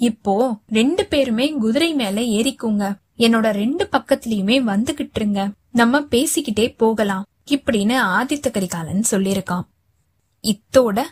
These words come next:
இந்த அத்தியாயம் நிறைவு பெற்றதுங்க. அடுத்த அத்தியாயத்துல வந்தியத்தேவனும் ஆழ்வார்க்கடியானும் இன்னும் என்னென்ன விஷயங்களை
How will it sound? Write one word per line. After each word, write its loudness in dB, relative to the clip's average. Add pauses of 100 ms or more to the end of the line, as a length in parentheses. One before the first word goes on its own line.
இந்த 2
அத்தியாயம் -2
நிறைவு 0
பெற்றதுங்க. -2 (840)
அடுத்த 2
அத்தியாயத்துல -2 (500)
வந்தியத்தேவனும் 2
ஆழ்வார்க்கடியானும் 0 (180)
இன்னும் 2
என்னென்ன 0
விஷயங்களை 0